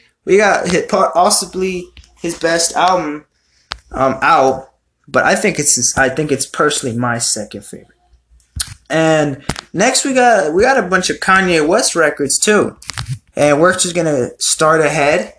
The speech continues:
and we're gonna be talking about, uh, Graduation. Graduation, man. I'm talking about Graduation. Which albums did I really like? From the songs from Graduation, I liked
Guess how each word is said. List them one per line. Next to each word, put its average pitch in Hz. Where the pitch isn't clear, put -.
and 135
we're 147
gonna 143
be 139
talking 147
about, 131
uh, 131
Graduation. 139
Graduation, 143
man. 135
I'm 220
talking 165
about 123
Graduation. 117
Which 165
albums 185
did 185
I 185
really 185
like? 202
From -
the 135
songs 269
from 220
Graduation, 202
I 139
liked 127